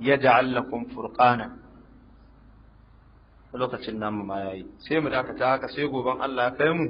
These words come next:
sai mu karasa wannan aya. Ah, abinda muka faɗa daidai Allah ya ba mu ladansa,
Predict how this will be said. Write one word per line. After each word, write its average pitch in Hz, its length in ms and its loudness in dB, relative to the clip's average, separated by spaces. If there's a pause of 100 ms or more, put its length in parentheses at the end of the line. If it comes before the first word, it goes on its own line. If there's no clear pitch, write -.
(640)
sai 139 120 2
mu 139 80 -2
karasa 123 420 0
wannan 120 300 -4
aya. 135 380 0 (680)
Ah, 113 320 -2
abinda 131 260 -2
muka 123 180 -4
faɗa 113 260 4
daidai 127 240 2
Allah 127 200 2
ya 110 40 0
ba 120 200 4
mu 113 220 -6
ladansa, 135 600 6